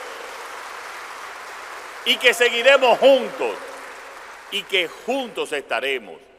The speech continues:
siempre en los momentos buenos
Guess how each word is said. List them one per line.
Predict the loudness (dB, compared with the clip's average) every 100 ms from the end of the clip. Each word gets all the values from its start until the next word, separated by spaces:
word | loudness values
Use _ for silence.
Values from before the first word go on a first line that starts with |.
| _ _ _ _
siempre | -16 -4 -2 -2 -4 -8 -10 -16 _ _ _ _ -6
en | -2
los | -2
momentos | -4 -8 -8 -8 -8 -4
buenos | -2 -2 -4 -12